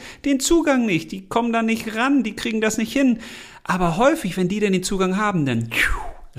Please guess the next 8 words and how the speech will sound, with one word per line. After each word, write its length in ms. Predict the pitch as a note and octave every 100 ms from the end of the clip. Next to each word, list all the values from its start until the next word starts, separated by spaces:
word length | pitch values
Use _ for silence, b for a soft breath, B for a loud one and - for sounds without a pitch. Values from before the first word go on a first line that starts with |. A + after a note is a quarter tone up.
| -
rauschen 400 | D3 B3 A3+ -
die 180 | E3+ -
an 120 | E3
den 180 | E3 -
anderen 400 | G3+ G3+ F3 F3 -
nicht 300 | D#4 F4 -
selten 340 | E4+ F4+ E4+
vorbei. 280 | B3+ C#4+ E4